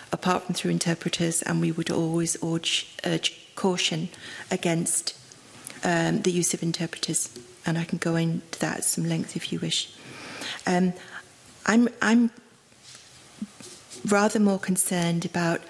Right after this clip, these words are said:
how we actually, as a, as a society, gather information on hard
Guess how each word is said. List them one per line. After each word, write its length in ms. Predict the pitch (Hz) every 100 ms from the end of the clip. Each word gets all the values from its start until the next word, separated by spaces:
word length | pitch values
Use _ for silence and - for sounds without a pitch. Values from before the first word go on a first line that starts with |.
| - - - -
how 240 | - 190
we 200 | 196 190
actually, 600 | 175 - - 180 180 170
as 200 | 170 165
a, 220 | 165 170 -
as 220 | 175 170
a 40 |
society, 800 | - 165 - 175 180 - - 170 -
gather 300 | 180 180 180
information 920 | - 175 - 175 175 170 - 170 185 - - - - - -
on 400 | 180 190 196 202 - - - - - - -
hard 380 | - - 170